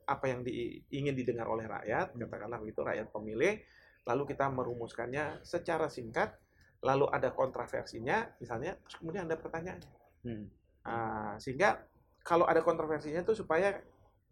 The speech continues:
Speaker 1: masyarakat tahu kontrasnya seperti apa. Tapi ada pertanyaan yang memang dibuat, eh, sehingga menjawab mungkin akan sifatnya normatif.
Speaker 2: Hmm.
Speaker 1: Tapi karena memang kebutuhan untuk menjawab secara normatif itu penting.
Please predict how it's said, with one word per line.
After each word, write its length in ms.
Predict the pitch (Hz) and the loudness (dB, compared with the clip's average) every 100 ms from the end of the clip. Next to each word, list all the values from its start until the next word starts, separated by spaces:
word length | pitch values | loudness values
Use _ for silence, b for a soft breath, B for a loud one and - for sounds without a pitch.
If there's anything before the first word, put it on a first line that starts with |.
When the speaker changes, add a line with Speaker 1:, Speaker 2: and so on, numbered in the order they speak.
| _ _ | _ _
Speaker 1:
masyarakat 460 | 147 160 160 175 | -6 0 0 2
tahu 200 | 175 165 - | 2 2 2
kontrasnya 380 | 143 151 143 | 0 0 -2
seperti 280 | 175 - 143 | -6 -4 -2
apa. 180 | 131 - | -2 0
Tapi 180 | - 170 | 4 8
ada 120 | 226 190 | 8 8
pertanyaan 480 | 175 143 147 208 | 6 4 4 2
yang 180 | 233 185 262 B B B B | 4 2 2 B B B B
memang 360 | 139 147 233 226 | 2 4 4 2
dibuat, 560 | 147 127 127 214 - - b b _ _ | 0 2 6 6 6 -12 b b _ _
eh, 380 | - 156 147 143 | 6 8 8 6
sehingga 560 | - 143 143 220 - - - _ - _ _ _ - | 4 0 4 4 2 -4 -20 _ -20 _ _ _ 0
menjawab 640 | 180 165 143 127 214 233 - | 2 6 6 6 6 4 -2
mungkin 600 | 180 185 180 285 190 175 - | -2 -2 -4 -4 -6 -8 -8
akan 340 | - 190 185 | -4 -2 -2
sifatnya 380 | - 175 165 190 | 0 0 0 -2
normatif. 540 | 175 170 185 170 - _ _ _ - | -2 -4 -6 -6 -12 _ _ _ -10
Speaker 2:
Hmm. 160 | 123 | -2
Speaker 1:
Tapi 260 | 120 - 123 | 0 2 0
karena 340 | - 156 175 | 4 4 6
memang 260 | 226 160 214 | 4 2 0
kebutuhan 500 | - 139 135 131 151 | -2 -4 -2 -2 -2
untuk 360 | - 131 135 135 | -2 -4 -4 -2
menjawab 340 | 135 127 131 | 4 4 4
secara 300 | - 131 131 | 2 0 2
normatif 420 | 131 123 123 117 | 0 -2 -4 -4
itu 160 | 135 139 | -6 -4
penting. 340 | - - 101 | -4 -6 -8